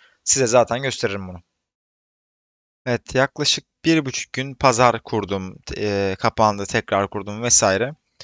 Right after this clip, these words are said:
Şöyle gördüğünüz gibi çoğu şeyi sattım. Elimde kalan bu, tabii bazı şeyler var.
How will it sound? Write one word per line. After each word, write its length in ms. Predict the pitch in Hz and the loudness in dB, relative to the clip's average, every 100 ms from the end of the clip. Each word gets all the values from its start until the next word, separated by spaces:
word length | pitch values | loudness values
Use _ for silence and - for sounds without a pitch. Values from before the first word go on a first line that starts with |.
| - _ _ | -20 _ _
Şöyle 260 | - 131 123 | -6 -4 0
gördüğünüz 520 | 139 143 127 117 95 | 2 2 2 -2 -4
gibi 380 | 101 113 120 127 | -2 0 0 -4
çoğu 260 | - 156 120 | -2 0 0
şeyi 220 | - 101 | 0 0
sattım. 540 | - 131 - - 104 127 - | 2 2 0 -8 -10 -8 -6
Elimde 280 | 110 113 | -4 -4
kalan 360 | 113 113 113 110 | -4 -2 -2 -6
bu, 60 | - | -6
tabii 280 | 113 98 | -8 -2
bazı 260 | 104 107 104 | 2 2 2
şeyler 260 | 117 110 107 | 0 2 2
var. 300 | 110 - | 0 -2